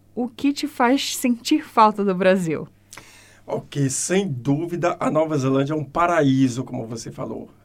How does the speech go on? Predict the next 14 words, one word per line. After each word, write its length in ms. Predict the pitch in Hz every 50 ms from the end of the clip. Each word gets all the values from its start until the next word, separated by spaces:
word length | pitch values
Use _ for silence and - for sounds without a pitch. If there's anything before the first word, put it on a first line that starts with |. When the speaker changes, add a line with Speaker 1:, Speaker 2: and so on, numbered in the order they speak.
| _ _
Speaker 2:
É 100 | - 135
inevitável 1200 | 135 131 127 127 143 156 175 175 170 170 - - 143 139 139 143 135 135 160 170 175 180 - - -
não 260 | 139 143 147 151 151 135
vir 340 | 120 117 131 175 202 190
pra 180 | - - 185 165
Nova 220 | 147 151 135 135
Zelândia 420 | 127 120 131 127 123 131 135 139 151
e 20 |
não 80 | 139 151
se 100 | 143 -
apaixonar 440 | 143 143 156 147 - 143 139 135 131
por 140 | 135 135
esse 200 | 123 123 - 143
país, 500 | 127 - 139 120 117 113 113 - - -